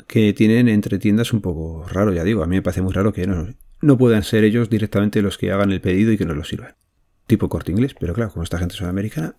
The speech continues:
pues no llegas a saber si realmente es eso o, o qué, pero bueno. Nos dan el teléfono, como decía, llamamos y no nos lo cogen. Era tarde, nos daba tiempo a llegar, pero claro, Getafe Las Rozas es un viajecito, mm,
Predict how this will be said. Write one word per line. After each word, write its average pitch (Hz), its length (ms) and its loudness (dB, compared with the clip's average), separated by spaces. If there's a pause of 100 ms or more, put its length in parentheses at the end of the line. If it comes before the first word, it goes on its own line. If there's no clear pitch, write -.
(120)
pues - 540 -12
no 95 340 0
llegas 85 260 -6
a - 40 -14
saber 110 240 -2
si 98 140 -6
realmente 90 400 -2
es - 100 -6
eso 117 200 -2
o, 92 360 -4
o - 120 -10
qué, 71 140 -6
pero 82 160 -6
bueno. 85 200 -4 (360)
Nos 107 140 0
dan 113 100 6
el 107 80 2
teléfono, 123 380 2
como 117 180 4
decía, 147 460 2 (320)
llamamos 110 440 2
y 117 60 2
no 107 100 2
nos 85 220 -4
lo 78 80 -8
cogen. 110 380 -6 (500)
Era 117 220 4
tarde, 98 320 2 (260)
nos 110 240 2
daba 110 160 4
tiempo 107 220 4
a 87 40 4
llegar, 85 360 -2 (100)
pero 90 160 -2
claro, 92 260 0
Getafe 92 400 -2
Las 107 140 0
Rozas 117 400 0
es 110 140 -6
un 101 80 0
viajecito, 107 760 -2
mm, - 300 -6